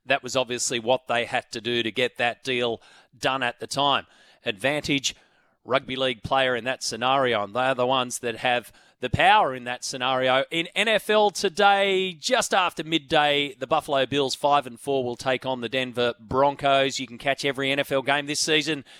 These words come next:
with Game Pass. Visit N F L Game Pass dot com. So that's what's on the list this morning, folks, on this Tuesday morning. One three hundred oh one eleven seventy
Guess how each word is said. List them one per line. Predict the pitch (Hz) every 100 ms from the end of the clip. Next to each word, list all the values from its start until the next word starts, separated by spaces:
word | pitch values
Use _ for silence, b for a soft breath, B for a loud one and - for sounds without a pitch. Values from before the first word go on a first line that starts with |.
| B B B
with | 147 160 113
Game | 175 190 185
Pass. | - 190 196 -
Visit | 170 165 -
N | 175
F | 185 -
L | 160
Game | 151 160 151
Pass | - 151 147 -
dot | 120 160 135 -
com. | 165 151 113 B B B -
So | 160
that's | 175 233
what's | 220 214
on | 208 196
the |
list | 202 190 -
this | 175
morning, | 196 190 180
folks, | - 185 190
on | 180
this | 170 -
Tuesday | - 208 190 190 165
morning. | 165 165 139
One | 160 196
three | - 175
hundred | 165 165 156
oh | 160
one | 160 160
eleven | 151 147 135
seventy | - 170 170 202 254